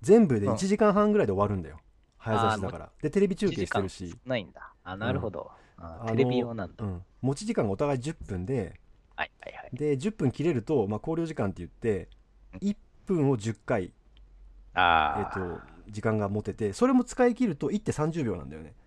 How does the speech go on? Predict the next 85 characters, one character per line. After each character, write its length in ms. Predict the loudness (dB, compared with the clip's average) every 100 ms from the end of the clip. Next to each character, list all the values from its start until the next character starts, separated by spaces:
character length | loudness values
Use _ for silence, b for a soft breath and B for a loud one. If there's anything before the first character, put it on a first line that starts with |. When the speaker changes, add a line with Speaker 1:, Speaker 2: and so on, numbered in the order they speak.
| B B B B B
Speaker 2:
十 220 | -2 0 0
秒 340 | -2 -4 -6
と 100 | -6
か 100 | -2
い 80 | 2
う 80 | 4
や 120 | 4
つ 60 |
で 60 | 2
す 60 | 2
よ 60 |
ね。 40 | 2
Speaker 1:
あ、 20 |
そ 80 | 2
う 40 |
そ 100 | 0
う 40 | -6
そ 160 | -4
う 20 |
そ 40 | -4
う、 40 |
二 120 | -4
十 140 | -4 2
秒。 60 |
Speaker 2:
僕 100 | 4
あ 60 | 6
の 100 | 6
イ 80 | 6
メ 140 | 4
ー 20 |
ジ 80 | 2
で 60 | -2
す 80 | -10
よ。 120 | -2
Speaker 1:
う 40 | 4
ん。 40 |
Speaker 2:
あ 40 |
の 100 | 6
イ 100 | 6
メ 140 | 6 2
ー 40 |
ジ、 100 | 4
Speaker 1:
あ 40 | 4
の、 60 |
Speaker 2:
あ 40 | 4
の 60 |
イ 20 |
メ 60 | 4
ー 40 |
ジ。 20 | 2
Speaker 1:
テ 80 | 2
レ 60 |
ビ 100 | 2
で 100 | 0
さ、 160 | 0 -2
た 160 | -2 0
ま 140 | 2
に 80 | 4
日 200 | 2 2
曜 80 | 2
日 40 |
と 60 | 2
か 80 | 2
見 120 | 2
て 120 | 2
た 120 | 2
じ 80 | 0
ゃ 40 |
ん、 20 | 2
子 100 | 2
供 140 | 2
の 60 | 2
頃。 140 | 2
な 140 | 2
ぜ 120 | 2 2
か 80 |
つ 120 | 2 0
い 60 |
て 100 | 0
て。 120 | -4 -6
Speaker 2:
見 40 |
て 40 |
ま 20 |
し 20 |
た。 100 | -10